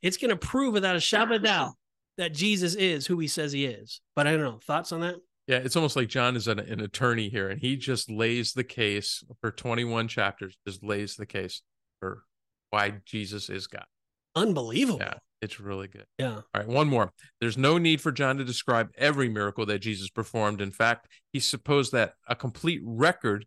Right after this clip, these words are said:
Speaker 2: could never be written.
Speaker 1: Hmm.
Speaker 2: The life and ministry of Jesus were simply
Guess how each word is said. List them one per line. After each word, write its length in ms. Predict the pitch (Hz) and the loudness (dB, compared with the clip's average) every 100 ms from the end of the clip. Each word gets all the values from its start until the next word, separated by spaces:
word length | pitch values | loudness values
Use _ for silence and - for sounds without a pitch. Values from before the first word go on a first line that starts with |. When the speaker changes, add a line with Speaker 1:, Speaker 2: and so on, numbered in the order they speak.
| _ | _
Speaker 2:
could 180 | - 117 | -4 -2
never 480 | 117 127 143 107 95 | 0 2 2 2 -2
be 180 | 104 | -2
written. 340 | 104 110 92 87 - | 0 0 0 -12 -4
Speaker 1:
Hmm. 220 | 147 113 - | -2 -2 -2
Speaker 2:
The 60 | 117 | 4
life 280 | 120 156 | 4 4
and 140 | 175 135 | 2 0
ministry 380 | 131 135 143 131 | -2 -4 -2 -2
of 80 | |
Jesus 500 | 107 113 113 113 107 | -2 -2 -2 -4 -6
were 80 | 113 | -6
simply 580 | 104 - 123 120 127 113 | -2 0 0 -2 -4 -4